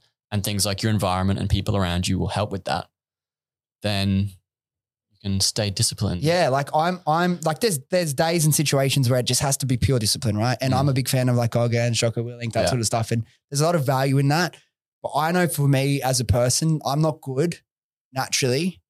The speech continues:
Speaker 2: like, since a kid, at doing things I don't wanna do.
Speaker 1: Mm.
Speaker 2: I've never had that gene.
Speaker 1: Mm.
Speaker 2: I've never, I've never got it. I've never got why we should live our lives and do things we don't wanna do. So I like to, I'd say I'm eighty twenty,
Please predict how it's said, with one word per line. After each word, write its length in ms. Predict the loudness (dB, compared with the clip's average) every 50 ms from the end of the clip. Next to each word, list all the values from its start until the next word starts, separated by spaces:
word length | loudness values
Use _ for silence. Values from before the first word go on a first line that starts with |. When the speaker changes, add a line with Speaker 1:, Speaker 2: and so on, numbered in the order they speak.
| _ _ -6
Speaker 2:
like, 180 | -6 -4 -4
since 320 | -4 -2 0 2 2 2 2
a 40 | 0
kid, 340 | 0 0 0 0 -2 -6 -8 _ -8
at 120 | -8 -6
doing 180 | -6 -6 -6 -8
things 180 | -10 -10 -6
I 20 | -2
don't 100 | 0 0
wanna 140 | 0 0 -2
do. 200 | -2 -4 -4 -6 _ -6
Speaker 1:
Mm. 200 | -4 -2 -2 -4 -4 _ _ _
Speaker 2:
I've 80 | -10 -4
never 180 | -2 0 0 0
had 120 | 0 0
that 120 | -2 -2
gene. 300 | -2 -2 -2 -4 -4 -8 -12 _ -16 -16
Speaker 1:
Mm. 160 | -14 -14 -16 _ _ _ _ _
Speaker 2:
I've 80 | -10
never, 420 | -6 -4 -2 0 0 0 0 0 0
I've 80 | 0 0
never 180 | 0 0 0 0
got 180 | 0 0 0
it. 160 | 0 -2 -4 _ -8
I've 80 | -4
never 160 | -2 -2 -2
got 200 | 0 0 -2 -2 -4 _ _ _
why 340 | -4 -2 0 2 2 0 0
we 160 | 0 0 -2
should 200 | -2 -2 -4 -4 -4
live 120 | -2 -2
our 80 | 0 0
lives 180 | 0 0 0
and 80 | 0 0
do 60 | 0
things 220 | 0 -2 -2 -6 -6
we 40 | -6
don't 80 | -4
wanna 100 | -4 -4
do. 160 | -2 -4 -4 -6 -8 -12 _ _ _ _
So 220 | -14 -6 0 2 2
I 180 | 2 2 2
like 360 | 2 2 2 2 0 -2 -2 -2
to, 300 | 0 0 2 2 2 2
I'd 160 | 0 0 0
say 120 | 0 0
I'm 100 | 0 0 0
eighty 180 | 2 0 0
twenty, 440 | 0 2 2 2 2 2 0 0